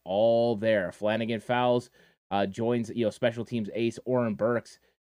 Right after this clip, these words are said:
as the backups to the big three on the forty-niners linebacker group. Demetrius Flannigan-Fowles will be out there, and the forty-niners could use him on special teams. Seattle does pretty well in the return game.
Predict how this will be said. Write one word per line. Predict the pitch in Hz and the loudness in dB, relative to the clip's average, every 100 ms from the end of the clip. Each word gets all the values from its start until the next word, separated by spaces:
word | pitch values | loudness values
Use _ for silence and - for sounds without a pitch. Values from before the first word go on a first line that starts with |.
| - | -6
as | 104 | -4
the | 120 | -4
backups | 107 113 123 117 101 - | -2 -2 0 2 0 -2
to | 127 120 110 | -2 0 0
the | 104 | -4
big | 107 117 95 | -4 -4 -4
three | - 107 120 113 | -8 -2 0 0
on | |
the | 104 | -2
forty-niners | 120 117 110 101 | -6 -4 -4 -4
linebacker | 110 113 104 98 101 | -4 -2 -4 -6 -10
group. | 98 92 - _ _ _ _ _ | -8 -8 -10 _ _ _ _ _
Demetrius | 104 113 120 - | -4 -4 -4 -4
Flannigan-Fowles | 123 117 110 101 117 113 101 | -2 -2 -2 -4 -2 -2 -2
will | 98 | -2
be | 107 | 0
out | 107 107 | 0 -2
there, | 90 | -4
and | 87 | -6
the | |
forty-niners | - 117 110 101 | -6 -4 -4 -4
could | 101 | -8
use | 101 120 | -2 -2
him | 110 107 | -2 -4
on | |
special | 101 123 - 101 | -2 -2 -2 -8
teams. | 131 135 117 - _ _ _ | -4 -2 -2 -8 _ _ _
Seattle | 113 107 117 117 | -2 0 2 0
does | 113 113 | 0 -4
pretty | - 120 117 | -6 -4 -2
well | 107 117 101 90 _ _ _ | 0 2 2 0 _ _ _
in | 107 | -4
the | 113 | -2
return | 107 101 120 120 | -2 -4 -4 -4
game. | 95 82 - | -4 -8 -14